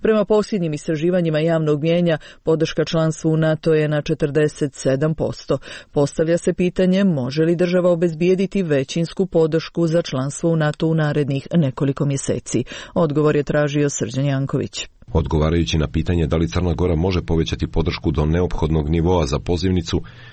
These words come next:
Speaker 2: nacionalni koordinator za nato Vesko Garčević kaže za Radio Slobodna Evropa da se radi na podizanju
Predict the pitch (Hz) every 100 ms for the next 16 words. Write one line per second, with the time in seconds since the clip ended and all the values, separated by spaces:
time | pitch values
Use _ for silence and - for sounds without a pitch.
0 | - 76 87 - 82 85 82 80 85 76
1 | 82 90 92 87 73 78 82 87 85 82
2 | 90 - 78 90 87 92 76 - 95 85
3 | 73 76 76 85 82 78 92 87 87 85
4 | 92 92 87 - - - 85 - 85 92
5 | 78 73 - 85 76 85